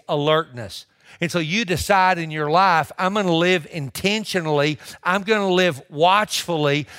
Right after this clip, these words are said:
I'm gonna be aware. I'm gonna be alert. Hey, how am I doing spiritually? Hey, how's my family doing? How's my wife or my, or my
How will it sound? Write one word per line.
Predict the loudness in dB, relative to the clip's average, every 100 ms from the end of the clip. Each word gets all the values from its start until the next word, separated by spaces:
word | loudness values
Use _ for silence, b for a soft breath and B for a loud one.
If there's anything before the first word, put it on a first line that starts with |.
| B
I'm | -2 -2
gonna | 0 -2 0
be | 0
aware. | 0 0 4 4 6 4 2 0
I'm | -2
gonna | -2
be | -2 0
alert. | 2 2 2 -2 B B
Hey, | 2
how | 4 4 2
am | 2
I | 0
doing | -2 -2 -2 -4
spiritually? | -6 -2 -2 -4 -6 -6 -6 B -2
Hey, | 2
how's | 4 2 0
my | 0 0
family | 0 -2 -2 -2 -4
doing? | -4 -4 -4 -8 B -2
How's | 0 0
my | 0 0
wife | 2 4 4 0 -2
or |
my, | 0 2 2
or | 0 0
my | 0 0 0